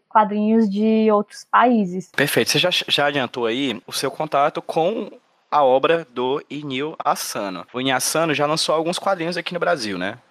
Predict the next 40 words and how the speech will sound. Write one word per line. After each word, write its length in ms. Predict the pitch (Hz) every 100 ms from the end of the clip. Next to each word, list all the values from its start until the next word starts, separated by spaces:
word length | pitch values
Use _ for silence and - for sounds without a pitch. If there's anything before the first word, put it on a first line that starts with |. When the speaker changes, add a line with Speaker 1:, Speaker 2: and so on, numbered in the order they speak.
| _
Speaker 2:
Talvez 280 | - 104 110
o 40 |
mais 140 | 110 120
conhecido 380 | - 123 127 113
deles 240 | 113 127
seja 360 | - 123 135 147
o 120 | 156
Solanin, 600 | - 156 165 165 131 175 _
que 140 | -
foi 140 | -
lançado 420 | 110 107 - 104 98
há 60 |
um 80 | 98
tempo 260 | 107 104 110
atrás 320 | 110 107 117
pela 260 | 143 143 135
L 120 | 139
P 140 | 139
M 140 | 139 151
Pocket, 440 | - 117 - 101
aqui 220 | 104 -
em 60 | 107
duas 180 | 110 113
edições, 400 | 139 - 113 131
Solanin 320 | 135 120 113
Volume 320 | 110 110 113
um 80 | 127
e 60 | 156
Solanin 320 | 180 185 156
Volume 260 | 156 160
dois. 320 | 160 117 131 -
Ainda 160 | 117
dá 80 | 117
pra 140 | 113 127
achar, 240 | - 117
inclusive, 600 | 117 127 110 101 110 117 -
nas 280 | 98 98
livrarias 360 | 104 107 101 104
do 60 | 104
Brasil. 500 | 104 101 101 107